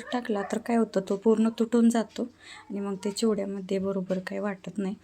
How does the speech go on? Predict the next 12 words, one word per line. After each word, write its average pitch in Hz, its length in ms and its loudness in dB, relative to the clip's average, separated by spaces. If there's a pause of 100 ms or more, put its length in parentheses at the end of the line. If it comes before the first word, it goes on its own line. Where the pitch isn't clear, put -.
(380)
त्यामुळे 196 300 -2
मी 202 100 -4
सगळ्यात 196 400 -4
लास्ट 190 380 -6
कढीपत्ता, 190 520 -4
हलक्या 214 320 0
हाताने 196 360 -6
चिवडा, 208 300 -2 (680)
चिवड्यात 202 380 0
कढीपत्ता 190 420 -2
मिसळून 247 440 6
घेते. 196 380 -4